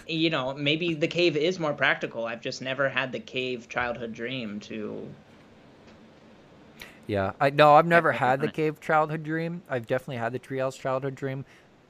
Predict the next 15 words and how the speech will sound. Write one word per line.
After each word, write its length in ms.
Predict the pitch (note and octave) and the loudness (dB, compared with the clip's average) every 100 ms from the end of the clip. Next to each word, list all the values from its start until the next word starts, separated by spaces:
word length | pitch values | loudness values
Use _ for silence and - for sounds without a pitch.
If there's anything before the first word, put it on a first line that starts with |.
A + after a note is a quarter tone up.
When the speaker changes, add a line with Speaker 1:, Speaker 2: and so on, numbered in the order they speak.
| _ - | _ 4
Speaker 2:
But 240 | C3 A#2+ | 4 6
I 140 | A#2+ A#2+ | 2 0
think 340 | - B2+ A2+ | 0 -4 -4
for 220 | - B2 | -6 -4
me 160 | A2+ A2 | -2 -4
personally, 380 | - A2 - G2 | -2 -4 -4 -4
I 40 | |
would 260 | F#2 F2+ F2 | -4 -6 -4
rather 240 | E2+ E2+ | -6 -6
try 260 | E2+ F#2+ F2 | -8 -6 -6
out 160 | F2 | -6
a 40 | F2 | -8
cave 260 | - F2 | -10 -12
house. 400 | G#2 F2 G2+ - - _ _ _ _ _ _ _ _ _ _ - - - - | -8 -8 -10 -16 -20 _ _ _ _ _ _ _ _ _ _ -20 -20 -20 -8
Speaker 1:
Yeah. 300 | G#2+ G#2+ | -2 -2